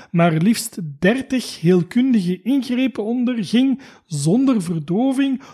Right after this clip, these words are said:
om de techniek van het corrigeren van vaginale fistels op punt te stellen. En weet dan dat heel wat andere experimenten niet eens gedocumenteerd werden.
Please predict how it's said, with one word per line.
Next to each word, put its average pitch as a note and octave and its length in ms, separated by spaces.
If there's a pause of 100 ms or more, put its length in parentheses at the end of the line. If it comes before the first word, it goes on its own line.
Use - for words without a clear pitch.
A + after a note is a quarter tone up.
om G3 180
de F3 140
techniek F#3+ 560
van G#3+ 280
het F#3 220
corrigeren F3+ 720
van G3 220
vaginale F3 640
fistels - 680
op F#3 240
punt E3 240
te E3 100
stellen. D3 520 (680)
En E3 100
weet F#3 180
dan A3+ 180
dat G3+ 180
heel G3 220
wat F#3 320
andere B3 680
experimenten A3 1000
niet F#3 200
eens F#3+ 280
gedocumenteerd E3+ 960
werden. D3 560